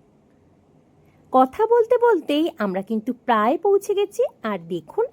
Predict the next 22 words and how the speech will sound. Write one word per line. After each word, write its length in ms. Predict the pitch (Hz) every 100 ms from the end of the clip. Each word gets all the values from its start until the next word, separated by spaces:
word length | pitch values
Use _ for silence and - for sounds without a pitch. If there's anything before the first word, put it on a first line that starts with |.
| _ 190
আমরা 200 | 190 339 - -
এসে 200 | 240 254 202
গিয়েছি 340 | 185 160 - 480 508 233
বাড়িতে। 380 | 151 147 - - _ _ _ _ _ _ _ _ _ _ _ _ -
এই 240 | 277 330 370
রয়েছে 340 | 240 180 - 480 453
দিদিভাইয়ের 480 | 233 185 196 381 466 180
বাড়িটা। 380 | 147 151 - 143 _ _ _ _ _ _ _ 277
প্রথমে 480 | 262 262 440 415 370 466 285
মায়ের 360 | 208 196 220 262
মূর্তি 380 | 214 175 _ 480 466
দর্শন 360 | 190 - - 160 147
করব। 200 | - - - _ _ _ _ _ _ _ _ _ _ _ _ _ _
কি 140 | - 427 -
সুন্দর 420 | - 262 277 330 370 262
দেখুন 280 | 226 - 453 480
পুজো 240 | 262 214 240
হয়েছে। 340 | 226 220 - 466 - _ 240
এই 60 | 214
দিদিভাইয়ের 440 | 220 226 254 349 370
বাড়িতে 240 | 392 415 466
কিন্তু 220 | 480 -